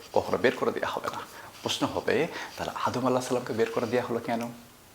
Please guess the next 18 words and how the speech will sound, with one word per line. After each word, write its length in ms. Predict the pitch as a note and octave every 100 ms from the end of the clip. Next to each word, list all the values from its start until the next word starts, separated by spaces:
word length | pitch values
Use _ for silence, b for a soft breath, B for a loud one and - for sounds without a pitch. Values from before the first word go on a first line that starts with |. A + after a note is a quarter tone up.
| - - - - - -
উত্তর 200 | B2 A2
জানতে 220 | A2 A2
ইচ্ছা 200 | A2+ F3+
করছে? 240 | G3+ G3+
তাহলে 300 | - - G#2+
আজকে 180 | F#2+ -
ভিডিওটা 260 | F#2+ F2 -
আপনাকে 200 | - -
দেখতে 280 | F#2 - F#2+
হবে 140 | G2 - - - -
আবার 220 | G2 A2
মনোযোগ 320 | G2+ F2+ -
সহকারে। 420 | - - - - - - - -
এর 80 | -
সঙ্গে 220 | - D3+
আর 60 | -
একটা 180 | -
প্রশ্ন, 280 | - - -